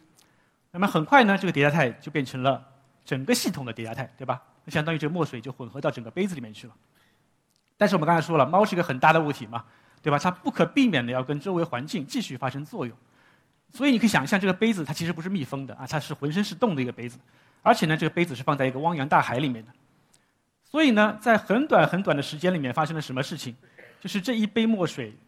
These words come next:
迅速地跟周围的海水发生了均匀混合，啊，这滴墨水很快地被稀释到整个大海里面去了。所以这时候，如果你再去看杯子本身，啊，单单看这个杯子里面的话，你是看不到墨水的，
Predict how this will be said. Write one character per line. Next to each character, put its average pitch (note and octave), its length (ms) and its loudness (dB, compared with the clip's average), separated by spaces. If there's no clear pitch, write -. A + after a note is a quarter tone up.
迅 C4 320 2
速 G#3+ 180 -6
地 D#3 80 2
跟 D#3+ 160 -4
周 G3+ 160 0
围 F3+ 80 2
的 E3 80 2
海 C3+ 260 0
水 B2+ 220 -6
发 D3 160 2
生 D3 140 0
了 C3+ 100 -4
均 D3 180 -8
匀 C3+ 140 -8
混 A#2 220 -16
合， A2 200 -20
啊， B2+ 140 -2
这 G#3 120 -4
滴 F#3 80 0
墨 G3+ 160 0
水 D3 140 -4
很 B2+ 240 -10
快 A#3+ 180 2
地 C#3+ 100 -2
被 C3+ 140 -2
稀 E3+ 180 -4
释 D#3 120 -10
到 C3 100 -2
整 A#2 240 -8
个 A3+ 100 -4
大 A#3 140 6
海 B2+ 160 0
里 C3 80 -2
面 A2 140 -10
去 - 160 -18
了。 - 60 -20
所 - 200 -2
以 B3+ 80 4
这 - 160 2
时 G#3+ 100 -2
候， F3+ 180 2
如 E3+ 160 -6
果 B3 120 0
你 D3+ 80 0
再 F3+ 80 0
去 F3+ 100 -10
看 F3+ 160 0
杯 A#3 160 0
子 G#3+ 80 -6
本 C3+ 240 -4
身， A3 220 -4
啊， B2+ 200 -2
单 A3+ 100 4
单 A#3+ 100 4
看 A#3 80 4
这 G#3 80 2
个 F#3+ 80 0
杯 A3+ 120 -2
子 A3 100 -4
里 C#3 160 0
面 E3+ 180 -4
的 D#3+ 80 0
话， C#3 220 -4
你 C3 80 -14
是 - 80 -10
看 C4 200 4
不 E3 60 -2
到 G#3 140 4
墨 D3+ 120 -2
水 A#2 180 -12
的， - 60 -20